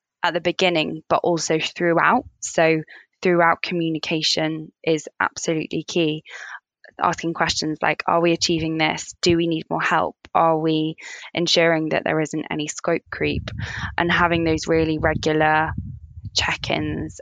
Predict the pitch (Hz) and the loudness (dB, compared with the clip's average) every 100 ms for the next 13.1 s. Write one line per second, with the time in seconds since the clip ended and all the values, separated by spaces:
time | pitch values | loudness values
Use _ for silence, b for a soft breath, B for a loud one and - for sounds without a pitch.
0 | - 160 - 160 156 151 - 156 - 156 | -10 -8 -4 -2 -2 -4 -2 0 0 -2
1 | 156 151 - - - - - _ _ - | -4 -6 -10 -12 -14 -16 -20 _ _ 0
2 | 165 160 151 156 156 156 156 156 151 156 | 2 2 0 0 0 -2 -2 0 0 0
3 | - B B B 151 - - 156 147 - | -6 B B B -2 -2 -2 -2 -2 -6
4 | _ - 170 156 151 - - 160 151 - | _ -6 -4 0 0 0 -4 -4 -2 0
5 | 151 147 - B B B - 156 - 160 | 0 -2 -8 B B B 0 0 0 -2
6 | 160 165 165 - 180 202 190 202 190 185 | 0 0 -2 -2 -2 -2 -2 -2 -2 -2
7 | 175 - 170 170 170 160 - 165 - 160 | -4 -4 -6 -4 -2 -2 -4 -8 -6 -6
8 | 160 160 - - 156 - - 151 151 - | -4 -6 -6 -2 -2 -4 -4 -2 0 0
9 | 160 156 151 165 - 156 - - - B | -2 -2 -4 -6 -4 -4 -6 -14 -18 B
10 | B - 165 - 175 160 - 190 - 233 | B -6 -4 -2 -2 -2 -6 -10 -4 2
11 | 311 214 170 160 - 208 208 208 196 175 | 2 2 0 -2 -2 0 0 0 0 0
12 | 160 - - 170 190 190 180 165 160 156 | 0 -2 -6 -2 0 0 -4 0 2 2